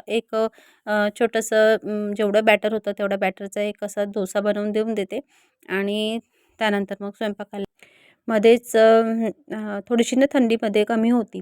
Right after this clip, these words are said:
पण आता परत दोन तीन दिवस झाले परत थंडी वाढलेली आहे.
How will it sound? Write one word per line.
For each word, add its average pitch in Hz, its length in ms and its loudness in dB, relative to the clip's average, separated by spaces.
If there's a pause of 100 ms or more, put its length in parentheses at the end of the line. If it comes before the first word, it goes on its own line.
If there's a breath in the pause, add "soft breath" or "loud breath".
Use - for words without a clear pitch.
पण 208 120 0
आता 208 220 0
परत 202 400 0
दोन 214 320 -2
तीन 220 120 -4
दिवस 220 180 2
झाले 214 220 -2
परत 220 300 0
थंडी 220 220 0 (340)
वाढलेली 202 480 2
आहे. 202 240 0